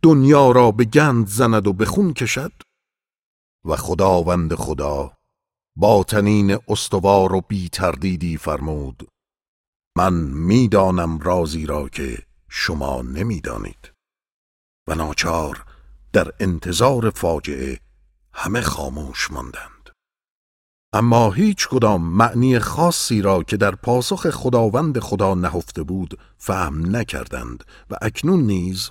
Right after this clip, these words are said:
مفسران. خداوند خدا پیشبینی هراسآمیز و سیاه فرشتگان را در کار آفرینش بنی لجن و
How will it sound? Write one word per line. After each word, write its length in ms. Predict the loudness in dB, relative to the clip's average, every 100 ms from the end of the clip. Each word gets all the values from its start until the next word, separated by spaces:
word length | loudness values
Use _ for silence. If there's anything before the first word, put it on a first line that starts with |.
| -8
مفسران. 760 | -6 -4 -6 -6 -8 -10 -12 -16 -20 _ _ _ _ _ _ -2
خداوند 600 | 2 2 2 0 -2 -4
خدا 460 | -4 -2 -2 -2 -6 _ _ _
پیشبینی 720 | 2 4 4 2 2 4 4
هراسآمیز 960 | 2 2 2 2 2 0 0 0 0 0
و 60 | -2
سیاه 560 | -4 -2 0 0 0
فرشتگان 640 | -2 -2 -2 -4 -2 -2 0
را 180 | -2 -4 _ _ _
در 200 | 2 2
کار 540 | 0 0 2 4 2 0
آفرینش 840 | 2 2 2 0 0 0 0 0
بنی 460 | -2 -2 0 2 2
لجن 520 | 0 2 2 2 -2 -6 _
و 80 | -6